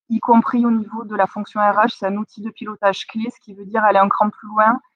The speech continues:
euh, dans la gestion, euh, de nos données, de, de la maîtrise de nos data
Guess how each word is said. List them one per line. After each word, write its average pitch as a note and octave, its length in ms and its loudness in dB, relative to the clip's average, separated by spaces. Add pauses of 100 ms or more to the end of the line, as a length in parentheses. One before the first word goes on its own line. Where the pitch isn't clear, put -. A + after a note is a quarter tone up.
(340)
euh, F#3 160 2
dans G3 160 4
la F#3+ 340 6
gestion, A3 540 -6
euh, F3+ 720 -2
de F3+ 200 -12
nos G#3 200 -6
données, G#3 380 -8 (300)
de, F3+ 100 -12
de F3+ 140 -14
la F#3 140 2
maîtrise A3 420 -4
de G#3+ 60 -12
nos G3+ 160 -8
data G#3+ 440 2